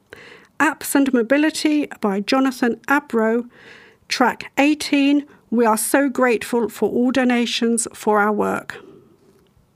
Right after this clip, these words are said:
Retina U K is a charitable incorporated organisation, C I O, registered charity number one one five three eight five one.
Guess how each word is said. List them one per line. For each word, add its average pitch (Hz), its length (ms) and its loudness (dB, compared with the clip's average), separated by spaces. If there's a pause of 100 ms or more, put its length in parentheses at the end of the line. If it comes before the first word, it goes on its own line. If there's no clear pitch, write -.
(1040)
Retina 320 420 2
U 294 300 4
K 214 600 0 (300)
is 233 140 0
a 226 60 2
charitable 277 680 0
incorporated 269 840 0
organisation, 214 1040 0 (200)
C 233 320 0
I 202 220 2
O, 190 280 0 (640)
registered 320 560 0
charity 302 500 0
number 190 460 0 (220)
one 269 440 2
one 240 380 0 (140)
five 269 480 0
three 214 540 -2 (100)
eight 214 380 -2
five 202 500 -2
one. 208 420 0